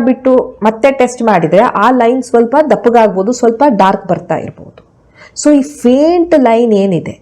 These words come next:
ನಮ್ಗೆ ಆ ಟಿ ಹತ್ರ ಯಾವುದೇ ಲೈನ್ ಬರ್ತಾ ಇರಬಾರ್ದು. ಟಿ ಹತ್ರ ನಿಮ್ಗೆ ಏನೋ ಒಂದು ಕಾಣಿಸ್ತಾ ಇದೆ ಅಂದ್ರೆ ನೀವು ಎಚ್ಚೆತ್ಕೊಳ್ಬೇಕು. It could be pregnancy. ನೀವು ಇದನ್ನ ಫಾಲೋ ಅಪ್ ಮಾಡ್ಬೇಕು. ಇವತ್ತು ಬಂತು ನಾಳೆನೇ ಮಾಡದೆ ಅಲ್ಲ, ಯಾಕಂದ್ರೆ ಒಂದ್ ದಿವಸದೊಳಗೆ ಅಷ್ಟು ಬೇಗ ಅದು ಕಾಣಿಸೋದಿಲ್ಲ.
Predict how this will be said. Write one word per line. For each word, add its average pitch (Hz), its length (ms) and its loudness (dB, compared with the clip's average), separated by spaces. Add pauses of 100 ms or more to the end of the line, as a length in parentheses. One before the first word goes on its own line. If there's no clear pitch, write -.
(160)
ನಮ್ಗೆ 262 320 0
ಆ 285 160 4
ಟಿ 233 320 0
ಹತ್ರ 240 320 0
ಯಾವುದೇ 202 600 2
ಲೈನ್ 226 320 2
ಬರ್ತಾ 175 320 -4
ಇರಬಾರ್ದು. 151 580 -6 (540)
ಟಿ 285 260 4
ಹತ್ರ 262 400 0
ನಿಮ್ಗೆ 233 280 0
ಏನೋ 202 200 2
ಒಂದು 277 320 2
ಕಾಣಿಸ್ತಾ 196 480 -2
ಇದೆ 180 220 0
ಅಂದ್ರೆ 175 260 0
ನೀವು 202 440 2
ಎಚ್ಚೆತ್ಕೊಳ್ಬೇಕು. - 1000 -4
It 220 120 0
could 240 440 0
be 262 120 4
pregnancy. 151 760 -4 (140)
ನೀವು 233 320 2
ಇದನ್ನ 226 340 2
ಫಾಲೋ 202 380 2
ಅಪ್ 220 140 -2
ಮಾಡ್ಬೇಕು. 156 520 -2 (260)
ಇವತ್ತು 247 340 2
ಬಂತು 247 280 2
ನಾಳೆನೇ 233 480 2
ಮಾಡದೆ 240 400 2
ಅಲ್ಲ, 190 140 2
ಯಾಕಂದ್ರೆ 208 380 2
ಒಂದ್ 190 300 0
ದಿವಸದೊಳಗೆ 240 520 2
ಅಷ್ಟು 233 320 -2
ಬೇಗ 208 300 2
ಅದು 214 200 2
ಕಾಣಿಸೋದಿಲ್ಲ. 180 640 -4